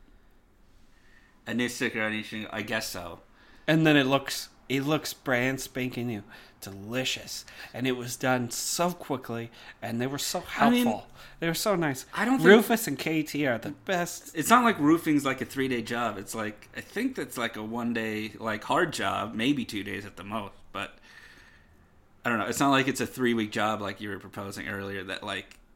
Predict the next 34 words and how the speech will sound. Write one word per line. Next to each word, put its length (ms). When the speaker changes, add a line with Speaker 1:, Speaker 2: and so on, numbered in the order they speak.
Speaker 2:
Okay, 460
fine. 420
So 180
maybe 280
we're, 380
we're 360
only 280
regular 500
speed. 540
We're 80
not 240
super 320
speed. 440
But 160
we're 120
still 300
gonna 220
save 240
a 20
shitload 460
of 100
money 240
on 160
construction 720
costs. 380
We 80
don't 140
have 120
to 60
buy 160
shingles. 640
Speaker 1:
That's 160
true. 240
Speaker 2:
Just 200